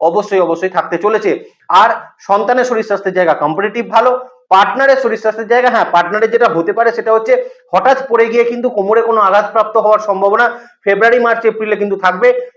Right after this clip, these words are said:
সম্ভাবনা সব থেকে বেশি থাকছে কিন্তু মার্চ দু হাজার চব্বিশে, যে আপনার কিন্তু, আহ, লাইফ পার্টনার কোনো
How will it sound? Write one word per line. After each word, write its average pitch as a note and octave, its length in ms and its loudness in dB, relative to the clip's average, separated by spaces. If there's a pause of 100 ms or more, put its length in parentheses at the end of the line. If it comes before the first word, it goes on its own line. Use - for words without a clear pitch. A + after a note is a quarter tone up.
(120)
সম্ভাবনা B3 480 2
সব A#3+ 140 2
থেকে A#3+ 200 0
বেশি A3 140 -4
থাকছে A3+ 260 -2
কিন্তু A3 200 -6 (140)
মার্চ G3 240 4
দু A3 120 0
হাজার G#3+ 220 2
চব্বিশে, A3+ 340 -2 (420)
যে F#3 100 4 (380)
আপনার G#3+ 220 2 (100)
কিন্তু, A3+ 200 -4
আহ, E3 400 4
লাইফ E3+ 240 2
পার্টনার G#3+ 360 0
কোনো G#3+ 120 -2